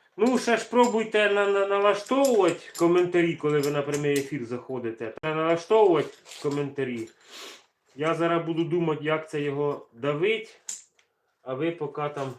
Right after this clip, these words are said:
спілкуйтеся. Чесно, я б завершив ефір,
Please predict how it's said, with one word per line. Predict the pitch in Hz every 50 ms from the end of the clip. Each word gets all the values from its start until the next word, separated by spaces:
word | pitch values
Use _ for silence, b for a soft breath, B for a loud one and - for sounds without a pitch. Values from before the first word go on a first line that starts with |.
| -
спілкуйтеся. | _ _ - 143 139 139 - 127 120 110 113 - 104 92 - - 107 101 _ _ _ _ _ _ _ _ _ _ _ _ _ _ _ _ _ _ _ _ _ _ _ _ _ _ _ _ _
Чесно, | _ - 247 285 311 311 - 220
я | 185 196 220 220
б | 185
завершив | 175 202 202 208 190 170 165 - - 160 151 160
ефір, | 170 170 - - 247 254 294 294